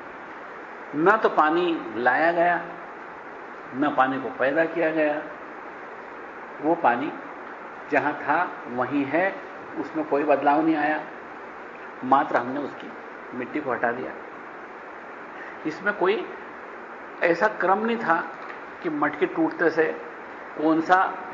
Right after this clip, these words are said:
हिस्सा आकाश में पहले मिल जाएगा, कौन सा हिस्सा आकाश में बाद में मिलेगा। मटकी के टूटते से वो महान आकाश में मिलने की क्रिया ऐसे घटी जैसे साइमल्टेनियसली हर हिस्सा एक साथ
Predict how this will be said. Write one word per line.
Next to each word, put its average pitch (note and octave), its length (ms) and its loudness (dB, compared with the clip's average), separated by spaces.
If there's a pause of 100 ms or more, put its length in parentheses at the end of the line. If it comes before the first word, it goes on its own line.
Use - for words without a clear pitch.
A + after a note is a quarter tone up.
हिस्सा D3+ 460 4 (180)
आकाश C3+ 460 2
में C#3 140 -2
पहले C3 220 2
मिल C3 180 0
जाएगा, B2+ 320 0 (500)
कौन C3 180 2
सा C#3+ 120 2
हिस्सा - 380 0 (200)
आकाश B2 400 2
में B2 120 -2
बाद A2 160 4
में B2 140 -6
मिलेगा। A#2+ 400 -4 (720)
मटकी D3+ 400 4
के G3+ 140 6
टूटते E3+ 460 4
से D#3+ 320 2 (300)
वो C#3+ 60 -4
महान C3+ 380 0
आकाश D3+ 380 0
में D3+ 60 2
मिलने D3 320 2
की D3+ 120 -2
क्रिया C#3+ 380 0 (120)
ऐसे C#3 220 0
घटी C3+ 340 0 (760)
जैसे C3+ 340 -2 (560)
साइमल्टेनियसली C#3 840 0
हर - 180 -4
हिस्सा B2 260 -4
एक A#2 140 0
साथ A#2+ 240 0